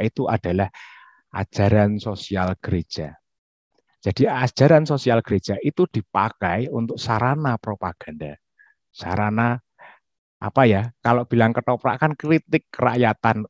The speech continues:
untuk pemerintahan sebenarnya. Lalu diskusi mingguan tentang sosial,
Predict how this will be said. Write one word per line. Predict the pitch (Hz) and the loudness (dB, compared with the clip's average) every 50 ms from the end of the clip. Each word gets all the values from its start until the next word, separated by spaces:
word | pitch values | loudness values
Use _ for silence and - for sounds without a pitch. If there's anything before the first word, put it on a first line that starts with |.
| - | -2
untuk | 127 123 123 113 - 131 - _ | -2 -2 0 0 -2 -2 -2 _
pemerintahan | 127 123 123 117 120 117 117 107 107 95 - 113 104 92 92 | 0 0 2 2 2 2 2 0 -2 0 0 -2 -2 -2 -4
sebenarnya. | 85 - - _ _ - 78 78 - - 82 78 - _ _ _ _ _ - - _ _ _ _ _ _ _ _ _ _ _ _ _ _ _ _ _ _ _ _ _ _ _ _ _ _ _ _ _ _ 67 67 _ _ _ _ _ _ _ _ _ _ _ _ _ _ _ _ | -8 -12 -16 _ _ -14 -14 -12 -14 -16 -18 -20 -20 _ _ _ _ _ -20 -20 _ _ _ _ _ _ _ _ _ _ _ _ _ _ _ _ _ _ _ _ _ _ _ _ _ _ _ _ _ _ _ _ _ _ _ _ _ _ _ _ _ _ _ _ _ _ _ _
Lalu | _ 107 104 113 123 143 151 151 | _ 0 2 4 4 4 4 4
diskusi | - 139 120 - - - 190 185 - 190 | 4 4 4 4 4 4 4 6 6 6
mingguan | 190 185 180 170 127 120 120 131 135 135 139 | 6 6 4 2 2 2 4 4 4 4 2
tentang | 139 135 131 131 131 127 131 | 0 0 0 0 0 0 -2
sosial, | - - 127 117 - - - 151 143 123 110 104 92 85 | -4 -6 -8 -8 -8 -2 0 2 4 4 4 2 0 -4